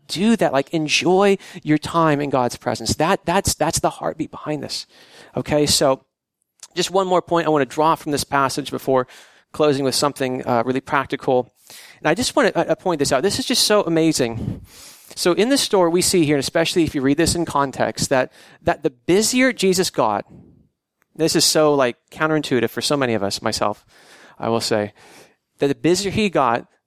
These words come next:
the more he prayed. The busier he got, the more he prayed. His ministry start, started with a bang, and there, again, we see, like, they're saying,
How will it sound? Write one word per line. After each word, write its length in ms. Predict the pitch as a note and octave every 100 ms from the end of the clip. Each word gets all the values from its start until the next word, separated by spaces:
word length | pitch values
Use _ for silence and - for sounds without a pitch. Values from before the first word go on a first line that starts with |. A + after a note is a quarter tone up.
| _
the 140 | E3
more 300 | B2+ B2 B2
he 120 | A2+ A#2+
prayed. 420 | - F#2 F2 - - _ _ _ _ _ _ _ _ _ _ _ _ _ _ _ _ _
The 200 | D3+ D#3+
busier 480 | - - G3 A3+ B3
he 140 | G#3+
got, 260 | F3 F3 D#3+
the 60 | D#3+
more 200 | E3 D#3+
he 160 | D#3
prayed. 380 | D#3 A3+ F#3 B2+ _ _ _ _ _ _ _ - -
His 160 | E3+ D3
ministry 480 | D#3+ G3+ F#3 G3+
start, 420 | F3+ - F#3 F3+ -
started 180 | F#3+
with 100 | E3+
a 60 | B2+
bang, 400 | A#2 E3+ F#3+ F#3+
and 100 | D#3
there, 80 | D3+
again, 280 | C3+ G3 D#3+
we 80 |
see, 240 | E3+ G#3 C#3+
like, 120 | D3 -
they're 120 | E3
saying, 220 | F3+